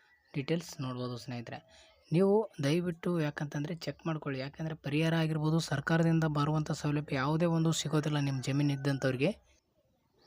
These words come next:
ಇಲ್ಲಿ ಒ ಟಿ ಪಿ ಹಾಕಿ ವ್ಯಾಲಿಡೇಟ್ ಒ ಟಿ ಪಿ ಅಂತ ನೀವು ಕ್ಲಿಕ್ ಮಾಡ್ಕೊಳ್ಬೇಕು. ವ್ಯಾಲಿಡೇಟ್ ಒ ಟಿ ಪಿ ಅಂತ ಕ್ಲಿಕ್ ಮಾಡಿದರೆ ಇಲ್ಲಿ ನಿಮಗೆ ಸಂಪೂರ್ಣವಾಗಿ ಡೀಟೇಲ್ಸ್ ತೋರಿಸ್ಕೊಡ್ತೀನಿ ನೋಡಿ. ಸ್ವಲ್ಪ ಲೋಡ್ ತಗೊಳುತ್ತೆ.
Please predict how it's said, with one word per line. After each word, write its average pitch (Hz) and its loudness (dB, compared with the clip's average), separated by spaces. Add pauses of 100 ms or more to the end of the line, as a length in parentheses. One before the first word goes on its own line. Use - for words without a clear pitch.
(140)
ಇಲ್ಲಿ 143 -4
ಒ 135 -8
ಟಿ 151 -8
ಪಿ 139 -16
ಹಾಕಿ 165 -6 (460)
ವ್ಯಾಲಿಡೇಟ್ 151 -4 (180)
ಒ 143 -8
ಟಿ 139 -12
ಪಿ 139 -12
ಅಂತ 127 -10
ನೀವು 131 -6
ಕ್ಲಿಕ್ - -8
ಮಾಡ್ಕೊಳ್ಬೇಕು. 123 -6 (640)
ವ್ಯಾಲಿಡೇಟ್ 165 -4
ಒ 160 -6
ಟಿ 151 -8
ಪಿ 151 -8
ಅಂತ 147 -6
ಕ್ಲಿಕ್ 143 -10
ಮಾಡಿದರೆ 135 -6 (500)
ಇಲ್ಲಿ 143 -6
ನಿಮಗೆ 139 -8
ಸಂಪೂರ್ಣವಾಗಿ 143 -8 (680)
ಡೀಟೇಲ್ಸ್ 143 -6
ತೋರಿಸ್ಕೊಡ್ತೀನಿ 131 -10
ನೋಡಿ. 127 -10 (600)
ಸ್ವಲ್ಪ 143 -10 (760)
ಲೋಡ್ 151 -6
ತಗೊಳುತ್ತೆ. 139 -8